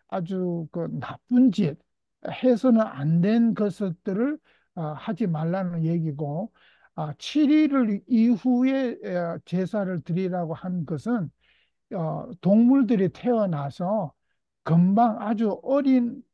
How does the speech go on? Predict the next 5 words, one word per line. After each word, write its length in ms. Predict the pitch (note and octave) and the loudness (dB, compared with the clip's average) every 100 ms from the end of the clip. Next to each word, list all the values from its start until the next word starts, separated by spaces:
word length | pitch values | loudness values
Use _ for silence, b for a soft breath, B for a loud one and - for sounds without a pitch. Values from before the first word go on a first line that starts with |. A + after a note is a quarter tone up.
| - F#3 | -10 -6
것을 640 | G3+ F#3+ A3+ A#3+ A3 G#3 - _ _ | -4 -2 -2 -2 -2 -6 -12 _ _
드리면은, 800 | G3 F#3+ G#3 G3 F3 F3 A3+ B3 - _ _ _ | -6 -4 -4 -6 -8 -8 -6 -6 -10 _ _ _
어, 420 | F3 E3 - - - | -10 -10 -10 -12 -4
그것을 380 | A3 A#3 F3+ G3 | 2 2 0 -8
피하고 760 | - C4+ B3 A#3 E3 D#3+ E3+ G3 | -6 0 2 2 0 -2 -2 -4